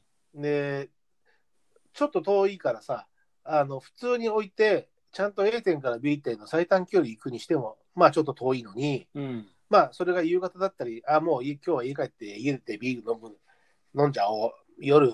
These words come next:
Speaker 2: 仕事したら、できたらしよう。」大体しないんだけど。そんな時は、い-、あのー、駐車場に車を置いて、
Speaker 1: うん。
Speaker 2: 帰りにコンビニに寄って、あるいはもう来る、
Speaker 1: うん。
Speaker 2: 駐車場行く前に一回コンビニに寄って、
Speaker 1: うん。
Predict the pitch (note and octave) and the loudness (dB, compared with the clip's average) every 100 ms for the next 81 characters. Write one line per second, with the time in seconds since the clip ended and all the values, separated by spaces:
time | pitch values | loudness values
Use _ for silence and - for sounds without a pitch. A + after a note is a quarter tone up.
0 | G#2+ - C3+ D3+ E3 E3 D#3+ _ - F3 | -2 -8 -2 2 8 8 6 _ 2 4
1 | F#3 C3 _ E3+ - F3 A2+ - G#2+ A2 | 4 2 _ -12 -6 -6 -8 -16 -16 -14
2 | A2+ - _ _ _ _ - D#3 D#3 D3 | -16 -18 _ _ _ _ -6 -6 -6 -6
3 | D3 A#2 - G2+ - _ _ - _ _ | -10 -10 -18 -18 -18 _ _ -20 _ _
4 | _ _ _ - A3 A3 G#3+ A3 - D3 | _ _ _ -6 -2 -2 -2 -4 -4 -6
5 | A#2+ C#3+ F#3+ E3+ - _ _ _ F3 E3 | -6 6 8 8 4 _ _ _ -12 -12
6 | C#3+ C#3 B2+ A#2+ A#2+ A#2 A#2 A2+ A2 A2+ | -10 -10 -8 -10 -10 -10 -10 -12 -14 -14
7 | A2+ - D#3+ D#3 D#3 D3 C#3 C3+ C3+ C3 | -14 -2 0 6 8 6 2 2 4 4
8 | C3 E3 D#3+ C#3 _ D3 C#3 A#2 - _ | 2 2 2 2 _ -12 -10 -12 -18 _
9 | _ _ _ - E3 E3+ D#3+ E3+ D#3 B2 | _ _ _ -6 -2 0 0 -2 -6 -12
10 | - C#3 C3+ C3+ C#3 C3+ C3 C3+ C3+ - | -10 -8 -8 -6 -6 -6 -6 -2 -2 -2
11 | _ - D3 A#2+ - D3 G3+ E3+ B2+ - | _ 2 4 4 0 2 4 2 0 -2
12 | D#3 D#3 A3+ A3 G#3 G#3 G#3+ A3+ C3+ - | -2 0 -2 0 2 2 6 4 4 -6
13 | C3 C#3 C3 C3 C3 C3+ B2+ - G3 F3+ | -6 -4 -6 -8 -8 -6 -6 -2 2 2
14 | - D3 C3+ A#2 | 2 -8 -10 -12